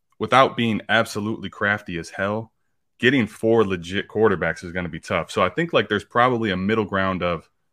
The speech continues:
getting some studs, but also backfilling with a lot of depth in some of these leagues. I think, though, that if you just rely on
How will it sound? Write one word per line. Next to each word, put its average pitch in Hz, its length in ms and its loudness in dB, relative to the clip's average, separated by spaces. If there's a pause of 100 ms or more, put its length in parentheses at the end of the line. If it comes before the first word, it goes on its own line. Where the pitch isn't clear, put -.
(600)
getting 123 260 2
some 120 300 0
studs, 139 540 2
but 104 120 0
also 107 340 4
backfilling 92 680 0
with 85 120 -10
a 82 40 -12
lot 85 200 -4
of 76 120 -14
depth 90 340 -6 (380)
in 101 100 -10
some 107 220 -2
of 104 60 -4
these 107 160 -6
leagues. 110 320 -4 (340)
I 101 80 2
think, 135 300 -2
though, 104 200 4
that 90 220 -2 (680)
if 120 200 0
you 147 160 -6
just 123 360 0
rely 104 360 4
on 90 340 -2